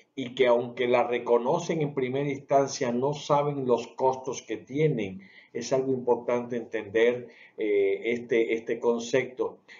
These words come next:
En su momento, cuando Harry Schroeder, que vamos a ver quién es más adelante,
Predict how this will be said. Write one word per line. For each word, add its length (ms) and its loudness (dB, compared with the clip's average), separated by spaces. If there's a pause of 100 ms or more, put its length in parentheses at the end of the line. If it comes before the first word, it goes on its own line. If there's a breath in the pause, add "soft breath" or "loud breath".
En 140 -8
su 160 -2
momento, 760 4
cuando 420 -2
Harry 360 -6
Schroeder, 500 -2
que 100 -10
vamos 340 -4
a 60 -6
ver 200 -4
quién 220 -8
es 300 -10
más 240 -10
adelante, 720 -4